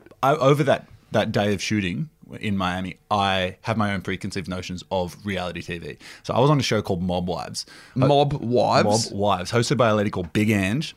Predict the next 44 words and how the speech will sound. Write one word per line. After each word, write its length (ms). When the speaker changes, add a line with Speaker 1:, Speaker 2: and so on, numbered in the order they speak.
Speaker 1:
It 80
was 100
Speaker 2:
Big 100
Speaker 1:
a, 40
Speaker 2:
Ange. 300
Speaker 1:
it, 200
it 40
was 140
a 40
favor 680
for 300
a 200
photographer 640
in 360
Speaker 2:
Is 100
that 100
Speaker 1:
Miami. 200
Speaker 2:
your, 180
'cause 220
you 80
were 100
a 60
model, 320
right? 260
Speaker 1:
Uh, 400
anyway, 240
it 40
was 80
a 80
favor 240
for, 440
<laughs> 80
for 0
a, 280
a 100
guy 120
called 160
Bruce 240
Weber. 380
Anyone 220
that, 100
like, 180
he's 280
a 180